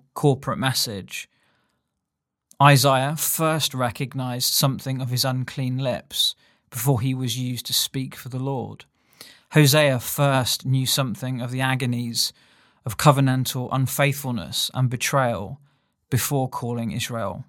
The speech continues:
back into holiness. Ezekiel first experienced the lame insufficiency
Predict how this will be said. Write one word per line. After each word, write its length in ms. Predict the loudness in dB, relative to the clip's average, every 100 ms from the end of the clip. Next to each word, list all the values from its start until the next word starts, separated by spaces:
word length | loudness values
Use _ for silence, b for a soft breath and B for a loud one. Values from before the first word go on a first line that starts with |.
| _
back 320 | -2 -2 -8
into 240 | -4 -2 -2
holiness. 720 | -6 -6 -6 -6 -6 -6 -8 b b b b b b b
Ezekiel 640 | 2 6 6 4 0 -2
first 580 | -2 0 6 6 6 0
experienced 720 | -2 -4 0 0 0 0 -4 -4
the 60 |
lame 320 | -2 0 0 0
insufficiency 1080 | 0 0 -2 -4 -4 -4 -6 -6 -6 -8